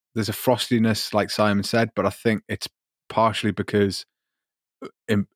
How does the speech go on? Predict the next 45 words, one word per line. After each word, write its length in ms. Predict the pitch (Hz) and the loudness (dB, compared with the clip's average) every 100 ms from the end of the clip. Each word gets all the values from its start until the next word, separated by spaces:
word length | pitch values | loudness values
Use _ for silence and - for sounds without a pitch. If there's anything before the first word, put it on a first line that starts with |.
| - - - | -12 -10 -6
in, 220 | 104 104 - - | -6 -6 -8 -6
for 120 | 113 | 0
English 300 | 113 113 110 | 4 4 2
speakers, 600 | - 113 - 98 90 - _ _ _ - | 2 0 2 2 0 -6 _ _ _ -2
relationship 640 | 110 110 107 - 113 101 | 2 2 2 0 -2 0
building 420 | 110 104 101 101 | 2 2 2 2
is, 180 | 98 92 | 0 0
like, 140 | 98 - | -2 -2
the 60 | |
purpose 460 | - - 104 101 - | -4 0 0 0 -4
of 100 | 95 | 0
all 140 | 98 92 | 0 0
communication, 840 | 98 98 98 92 101 101 - 107 | 0 2 2 0 0 0 -2 -4
is 140 | 98 - | -4 -4
to, 100 | 90 | -2
like, 140 | 87 | -2
we've 140 | 104 101 | -2 0
gotta 180 | 104 98 | 2 2
have 160 | 92 | 0
a 40 | 92 | 0
good 180 | 98 92 | -2 0
relationship. 680 | 92 95 - 101 - 92 - _ _ - | 0 0 -2 -4 -6 -8 -10 _ _ 0
Whereas 200 | 101 92 | 0 2
Germans 440 | - 98 98 92 - | 2 4 2 -2 -2
don't 260 | 104 95 92 _ - | 2 2 0 _ -12
feel 300 | - 104 98 | 0 2 4
any 180 | 92 87 | 2 0
particular 520 | - - 101 - 92 | -6 -6 -4 -2 -2
need 160 | 92 - | -2 0
to 80 | 90 | 0
have 180 | 90 | 2
any 180 | 90 101 | 2 0
kind 220 | - 90 | 0 -2
of 60 | 90 | -2
relationship 520 | 87 92 - 95 - | -2 -2 -4 -6 -6
with 200 | - 82 | -6 -6
you 160 | 82 90 - _ _ - 98 | -4 -4 -6 _ _ -16 -10
without, 420 | 101 95 92 90 - _ _ - | -4 2 2 2 -4 _ _ -4
without 240 | 98 92 | 0 2
any 300 | 87 95 90 _ | 2 0 -4 _
context 500 | - 92 - 85 - | -6 -4 -2 -4 -4
or 80 | 85 | -4
reason 380 | 85 90 90 92 | -2 -4 -4 -8
for 340 | - 92 - | -8 -8 -8
it. 100 | 104 | -12